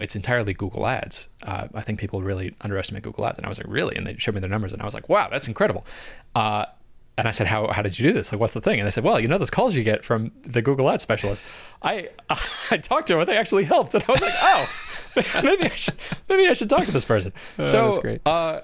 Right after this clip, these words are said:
Speaker 1: not, not three days later, I got a call from one of them, and, uh, I, <laughs> I, I started off by answering the phone just 'cause I was bored, and I was like,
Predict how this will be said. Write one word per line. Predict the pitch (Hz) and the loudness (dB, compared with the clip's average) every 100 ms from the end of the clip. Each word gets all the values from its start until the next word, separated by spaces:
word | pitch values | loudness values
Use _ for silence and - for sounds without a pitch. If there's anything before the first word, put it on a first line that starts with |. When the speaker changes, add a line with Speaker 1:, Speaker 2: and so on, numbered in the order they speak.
| - - | -12 0
Speaker 1:
not, | 147 202 196 - - | 2 2 0 -6 -4
not | 165 185 - | 0 0 -2
three | - 170 220 | -2 2 4
days | 202 185 | 6 4
later, | 156 185 127 101 - | 4 2 4 2 0
I | 117 | 0
got | 117 104 | 2 2
a | |
call | - 127 | 2 2
from | 139 101 | 2 0
one | 98 | 0
of | |
them, | 92 98 117 - - | -2 -6 -8 -12 -2
and, | 110 107 104 | 2 2 4
uh, | 101 101 98 98 - - - - - - - - | 4 2 0 -2 -6 -18 -20 -20 -20 -20 -20 -4
I, | 120 127 - | -4 -4 -8
<laughs> | - - | -4 -2
I, | - - - - - - - - - - - - - | -2 -2 -2 -2 0 -2 -4 -12 -14 -12 -12 -12 -4
I | 135 | -4
started | - 165 151 | 2 2 4
off | 139 | 2
by | 123 | 0
answering | 127 131 | 0 -2
the | 123 | -2
phone | 117 123 123 | 2 2 2
just | - 117 | -2 -2
'cause | 127 | 2
I | 120 | 2
was | 113 | 0
bored, | - 117 113 | 2 2 2
and | 127 | 0
I | |
was | 123 | -2
like, | 117 | -4